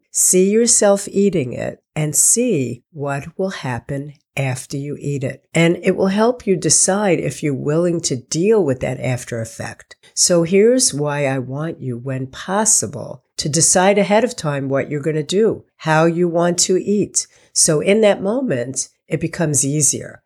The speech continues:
Instead of a hundred decisions, it's just a few decisions that you can apply overall. And all these little previews of how you're going to act and eat and think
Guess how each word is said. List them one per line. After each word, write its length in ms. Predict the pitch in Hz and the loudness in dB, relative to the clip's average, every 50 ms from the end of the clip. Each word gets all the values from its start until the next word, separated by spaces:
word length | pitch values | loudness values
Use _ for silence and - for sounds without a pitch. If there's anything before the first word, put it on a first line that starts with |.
| _ - | _ -8
Instead 380 | 151 139 - - - 180 175 | -2 0 0 2 4 4 4
of 100 | 185 165 | 4 2
a 40 | 165 | 0
hundred 640 | 151 - - 208 208 226 233 214 202 190 165 147 131 | -2 -2 0 0 0 2 2 0 0 0 0 0 0
decisions, 920 | 135 135 123 - - 131 120 120 - - 120 120 117 135 151 - - - - _ _ | -2 -2 0 0 0 0 -2 -4 -4 -4 -6 -6 -4 -2 0 0 0 0 -2 _ _
it's 240 | - 170 151 - - | -4 -2 -2 -2 -2
just 440 | - - 196 190 190 - - - 170 | -2 0 0 2 2 2 0 0 -2
a 40 | 160 | -4
few 540 | - - - 165 160 165 165 165 165 160 165 - _ _ - | -4 -8 -8 -4 -2 0 0 0 0 -2 -4 -12 _ _ -4
decisions 640 | 147 147 - - 156 147 131 151 147 139 131 - - | -2 0 0 2 2 0 0 -2 -2 -2 -2 0 0
that 160 | 135 - 139 | -2 -2 -2
you 120 | 143 139 | -6 -8
can 180 | - - - 135 | -8 -8 -8 -8
apply 580 | 131 - - - 143 135 131 135 135 139 135 _ _ _ - | -8 -10 -8 -8 -6 -4 -4 -4 -4 -6 -8 _ _ _ -6
overall. 800 | 147 147 143 131 139 135 131 131 127 123 117 - - - - - _ - | -2 -2 -2 -2 -2 -4 -2 -2 -2 -2 -2 -4 -8 -12 -18 -20 _ -6
And 220 | - 147 143 143 | -4 -2 -2 -2
all 400 | 147 151 156 180 196 208 214 214 | 0 2 4 6 6 6 6 4
these 300 | 208 202 214 208 180 - | 4 4 4 4 4 4
little 200 | 196 196 190 190 | 2 2 2 2
previews 680 | 190 - - 214 220 220 180 156 147 143 139 135 - - | 0 0 2 4 4 4 2 2 0 0 0 0 0 -2
of 100 | - - | -2 -6
how 300 | - - 135 135 139 143 | -6 -2 0 2 2 4
you're 160 | 156 165 175 | 4 2 2
going 300 | 160 175 160 156 156 143 | 2 2 4 4 2 2
to 200 | - - - - | 0 -2 -2 0
act 400 | 170 151 156 156 151 151 - - | 2 2 4 4 4 2 0 -6
and 160 | 123 117 120 | -6 -4 -4
eat 320 | - - 156 151 151 139 - | 0 2 4 4 4 2 -2
and 180 | - 123 120 | -4 -6 -6
think 440 | - - - 175 170 160 135 - - | -6 0 2 4 4 4 4 0 -8